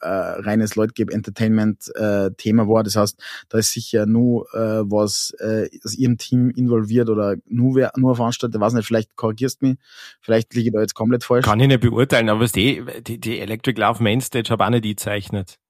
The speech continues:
Speaker 2: Also
Speaker 1: Ja,
Speaker 2: das
Speaker 1: ja,
Speaker 2: ist ja immer ein
Speaker 1: ja.
Speaker 2: Zusammenspiel von, von
Speaker 1: Ja.
Speaker 2: mehreren Faktoren und in der Vergangenheit hat er es auch nicht allein verschissen.
Speaker 1: Nein, nein, das sowieso nicht. Und jetzt habe ich die nächste Frage,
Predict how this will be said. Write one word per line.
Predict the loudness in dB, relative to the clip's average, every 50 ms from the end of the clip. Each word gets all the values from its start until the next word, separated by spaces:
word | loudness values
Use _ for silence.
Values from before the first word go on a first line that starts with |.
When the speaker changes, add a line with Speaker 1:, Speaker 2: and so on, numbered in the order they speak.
| _ -20 -20 -20 -14 -12
Speaker 2:
Also | -8 -4 -4
Speaker 1:
Ja, | 0 0 0
Speaker 2:
das | 0 0 -2 -4 -6 -4 0
Speaker 1:
ja, | 2 2 4 4 4
Speaker 2:
ist | 2 2 2
ja | 2
immer | 4 4 4
ein | 2 2
Speaker 1:
ja. | 2
Speaker 2:
Zusammenspiel | 0 0 0 0 0 0 0 -2 -2 -4 -4 -2 -2 -2 -2
von, | -2 -2 -2 -2 -2
von | -4 -4 -4 -4 -2
Speaker 1:
Ja. | -2 -2 -2
Speaker 2:
mehreren | -2 -2 -2 -2 -4
Faktoren | -2 -2 -4 -4 -2 -4 -2 0 0 0 0
und | -2 -4 -6 -8 -10 -16 -20 -20 -20 -18 -6
in | -2 -2
der | 0 2
Vergangenheit | 0 2 2 2 2 2 2 0 0 0
hat | 0 0 0
er | 0
es | 0 0
auch | 2
nicht | 2 2 2
allein | 2 2 2 2 2 2
verschissen. | 2 0 0 0 -4 -6 -4 -6 -8 -8 _ _ _ _ _ _ _
Speaker 1:
Nein, | -4 -4 -2 -2 -2 -2 0
nein, | 0 0 0 0
das | -2 -4 -2
sowieso | 0 -2 -2 -2 -2 -2
nicht. | -2 -2 -4 -6 -10 -18 -20 -20 -10 0
Und | 2 4 4
jetzt | 4 2 -2 -6 -6 -4
habe | -4 0 0 2
ich |
die | 4 4
nächste | 4 2 0 -2 -6 -8
Frage, | -6 -2 0 0 0 2 0 0 -2 -4